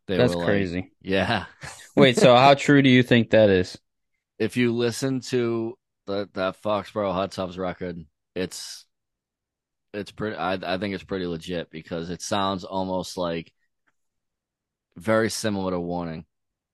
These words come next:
Speaker 2: Oh, shit.
Speaker 1: It sounds like that direct, like, that same, it could have been, like, B-sides off of Warning. Like, that's, that's how similar it is. Very folky, very poppy.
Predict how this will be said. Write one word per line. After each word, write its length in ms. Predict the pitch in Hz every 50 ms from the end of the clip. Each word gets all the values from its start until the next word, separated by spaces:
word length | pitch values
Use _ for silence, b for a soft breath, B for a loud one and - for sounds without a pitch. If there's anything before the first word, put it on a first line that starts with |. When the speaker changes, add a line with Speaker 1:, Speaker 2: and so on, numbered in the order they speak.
| _ _ _ _ _ _ _ - - - - - -
Speaker 2:
Oh, 140 | - 120 127
shit. 480 | - - - - - - - - - -
Speaker 1:
It 140 | - 98 -
sounds 320 | - - 110 104 107 104
like 180 | 101 104 95 -
that 240 | - 95 92 92 -
direct, 320 | - 92 90 90 80 78
like, 200 | 90 90 90 87
that 200 | - 95 92 90
same, 440 | - - - 104 101 98 98 95 95
it 100 | 98 -
could 140 | - 120 120
have 80 | 113
been, 120 | 110 110 107
like, 200 | 104 98 92 -
B-sides 500 | 107 107 104 - - - 98 92 90 90
off 220 | 92 87 82 -
of 60 | 90
Warning. 380 | 87 85 85 87 87 85 80 80
Like, 180 | 82 82 85 -
that's, 360 | 95 92 90 - - - - -
that's 240 | 98 98 95 - -
how 140 | 98 95 90
similar 440 | - - 95 92 90 87 92 95
it 60 | 98 98
is. 320 | 101 107 107 - - - _ _ _ _ _ _ _ _ _ _ _ _ _ _ _ _ _ _ _ _ _ _ _ -
Very 240 | 104 107 107 104
folky, 440 | - - - 107 101 95 85 101 98
very 240 | 92 95 95 98 98
poppy. 580 | - - 90 90 87 82 - 90 90 80 _